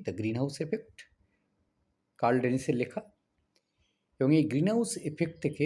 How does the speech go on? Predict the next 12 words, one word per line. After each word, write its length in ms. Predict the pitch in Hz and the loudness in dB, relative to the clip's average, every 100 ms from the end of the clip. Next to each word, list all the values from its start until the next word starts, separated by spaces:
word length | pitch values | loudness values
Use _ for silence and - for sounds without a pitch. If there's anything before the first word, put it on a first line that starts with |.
| 208 | -2
আমি 220 | 120 135 156 | -2 -2 -2
তোমাদের 380 | 151 120 131 151 | -2 -2 -2 -2
মোট 240 | 120 151 - - | -2 -4 -8 -18
ছটি 280 | - 120 180 | -6 -4 -2
প্রশ্ন 280 | 180 156 - | -4 -6 -6
করাবো। 320 | 156 143 147 208 - _ _ _ _ _ _ _ _ | -4 -2 -2 -4 -10 _ _ _ _ _ _ _ _
এই 80 | 127 - | -8 -2
ছটি 300 | 165 160 247 | 0 2 0
প্রশ্ন 320 | 254 175 - 165 151 | 0 -4 -4 -6 -4
পড়লে 260 | 113 147 | -4 -2
আশা 240 | 220 - 107 | -4 -6 -8
করি 200 | 139 | -8